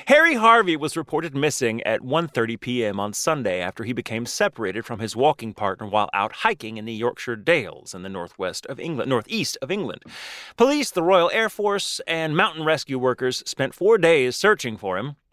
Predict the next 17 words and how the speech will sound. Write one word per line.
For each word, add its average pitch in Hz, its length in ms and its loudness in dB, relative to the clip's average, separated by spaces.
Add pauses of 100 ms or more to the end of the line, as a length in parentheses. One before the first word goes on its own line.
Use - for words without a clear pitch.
(640)
the 120 160 2
ex-, 117 140 -2
an 113 160 0
experienced 120 480 -2
hiker, 185 320 2 (260)
and 196 140 2
a - 20 0
press 277 260 0
conference 151 480 -4
was 143 140 -6
planned 98 400 -8
for 110 140 -8
Wednesday 110 720 -2
at 90 280 -8
the 101 180 -8
Tan 98 420 -8
Hill 85 360 -10